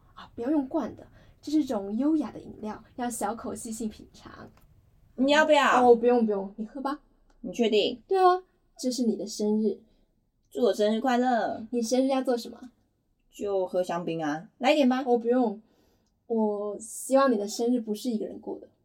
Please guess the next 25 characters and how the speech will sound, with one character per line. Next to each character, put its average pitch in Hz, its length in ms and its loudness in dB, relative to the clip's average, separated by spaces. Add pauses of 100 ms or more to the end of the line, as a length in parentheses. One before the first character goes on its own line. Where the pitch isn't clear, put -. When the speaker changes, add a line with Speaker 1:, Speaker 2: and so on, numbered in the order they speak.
(140)
Speaker 2:
我 151 60 -10
没 160 180 -6
有。 - 220 -8 (240)
Speaker 1:
我 214 100 -8
不 214 80 -4
算 262 280 2
哦。 226 300 2
Speaker 2:
为 170 120 -6
什 - 140 -10
么？ - 160 -14 (220)
Speaker 1:
我 302 60 -4
是 359 120 -4
你 311 120 4
老 240 140 0
爸， - 400 -8 (300)
你 233 100 -4
应 254 80 4
该 330 160 6
跟 320 320 2
朋 254 160 -4
友 277 80 4
出 196 140 -6
去 208 100 -10
玩 - 240 -6
的。 - 140 -20